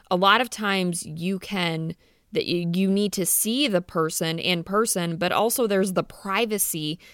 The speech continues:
of that appointment if it's just you and your doctor in a room.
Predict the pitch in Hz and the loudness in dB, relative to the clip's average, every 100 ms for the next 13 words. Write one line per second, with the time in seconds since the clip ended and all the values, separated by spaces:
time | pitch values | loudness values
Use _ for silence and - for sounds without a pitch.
0 | - _ - 180 170 175 175 165 160 - | -20 _ 2 2 4 2 4 6 4 0
1 | _ - 175 - 320 269 151 139 - 165 | _ -8 -6 -2 -2 -2 -4 -2 0 0
2 | - 165 - - 175 - 175 233 233 226 | -2 -4 -4 -2 -2 -2 0 0 0 0
3 | 156 160 156 175 170 - 185 175 175 - | -2 -2 0 2 2 0 0 0 -2 -10
4 | _ - 165 151 160 175 101 73 | _ -6 -4 -2 0 0 -2 -6